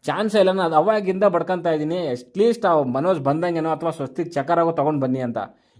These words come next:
ಇಲ್ಲ ಅಂದ್ರೆ at least ಹಾಳಾಗ್ ಹೋಗ್ಲಿ, ಒಬ್ಬ ಎಕ್ಸ್ಟ್ರಾ ಬೌಲರ್‌ನ ತಗೊಂಡ್ ಬನ್ನಿ. ನಿಮ್ ಹತ್ರ ಸಿಕ್ಸ್ತ್ ಬೌಲರೇ ಇಲ್ಲ, ಲಿವಿಂಗ್ಸ್ಟನ್ ಹೊಡ್ಸ್ಕೊಂತಿದಾನೆ.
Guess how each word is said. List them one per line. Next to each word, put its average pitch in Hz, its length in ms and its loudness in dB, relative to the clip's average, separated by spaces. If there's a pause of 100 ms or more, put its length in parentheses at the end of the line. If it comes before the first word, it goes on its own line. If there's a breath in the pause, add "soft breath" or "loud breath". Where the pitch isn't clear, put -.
ಇಲ್ಲ 214 300 6
ಅಂದ್ರೆ 226 240 4
at 180 60 -2
least 214 220 0
ಹಾಳಾಗ್ 196 280 4
ಹೋಗ್ಲಿ, 208 200 6
ಒಬ್ಬ 196 180 6
ಎಕ್ಸ್ಟ್ರಾ 185 340 2
ಬೌಲರ್‌ನ 196 440 4
ತಗೊಂಡ್ 180 280 0
ಬನ್ನಿ. 175 220 -2 (760)
ನಿಮ್ 175 120 0
ಹತ್ರ 196 160 2
ಸಿಕ್ಸ್ತ್ 208 300 -2
ಬೌಲರೇ 196 400 6
ಇಲ್ಲ, 180 240 4
ಲಿವಿಂಗ್ಸ್ಟನ್ 202 480 0
ಹೊಡ್ಸ್ಕೊಂತಿದಾನೆ. 170 960 -2